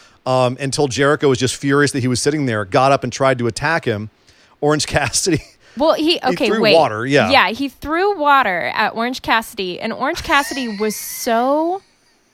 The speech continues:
Speaker 2: tranquilo.
Speaker 1: He's Orange Cassidy, of course he
Speaker 2: He
Speaker 1: was.
Speaker 2: didn't even flinch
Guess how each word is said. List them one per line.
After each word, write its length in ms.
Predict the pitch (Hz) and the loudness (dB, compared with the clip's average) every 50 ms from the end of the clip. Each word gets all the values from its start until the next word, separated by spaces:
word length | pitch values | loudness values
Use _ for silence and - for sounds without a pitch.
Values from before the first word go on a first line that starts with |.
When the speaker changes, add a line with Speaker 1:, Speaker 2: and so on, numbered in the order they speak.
| _ _ | _ _
Speaker 2:
tranquilo. 960 | - - 269 262 254 254 - - 294 294 294 262 208 190 180 170 165 165 180 185 | -6 -2 -2 -2 -2 -2 -4 -4 -4 -2 -2 0 0 0 0 0 -2 -4 -6 -6
Speaker 1:
He's 140 | 339 453 440 | -2 0 0
Orange 180 | 480 453 440 - | 0 0 -2 -4
Cassidy, 320 | - 466 453 - - 135 | -4 -4 -4 -2 -4 -6
of 60 | 117 | -6
course 220 | - - 226 214 - | -4 -4 -4 -4 -6
he 80 | - | -6
Speaker 2:
He 140 | - 294 277 262 | -4 -4 -4 -4
Speaker 1:
was. 120 | 208 190 | -4 -6
Speaker 2:
didn't 500 | - 240 240 247 254 269 277 285 269 - _ _ | -4 -2 0 0 2 0 -2 -2 -6 -10 _ _
even 460 | 233 233 233 233 208 220 208 208 202 - _ | -6 -4 -4 -2 -2 -2 -4 -4 -6 -8 _
flinch 720 | - - 233 220 208 208 226 233 - - - - - - | -16 -10 -6 -4 -4 -2 -4 -6 -8 -10 -10 -10 -10 -12